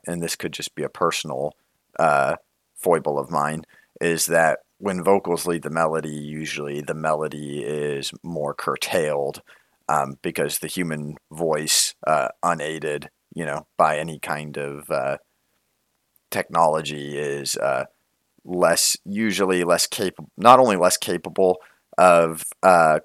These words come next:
crafting longer melodies, but also in order to be able to make sense of lyricism without just, uh, fully engaging in non-, uh, verbal vocal noises, uh,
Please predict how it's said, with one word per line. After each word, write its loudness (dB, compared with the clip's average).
crafting 2
longer 0
melodies, -2
but 0
also 4
in 0
order 2
to -6
be -4
able 2
to -4
make -4
sense -2
of -14
lyricism -2
without -6
just, -8
uh, -2
fully -4
engaging -10
in -14
non-, -6
uh, 0
verbal -4
vocal -8
noises, -6
uh, 2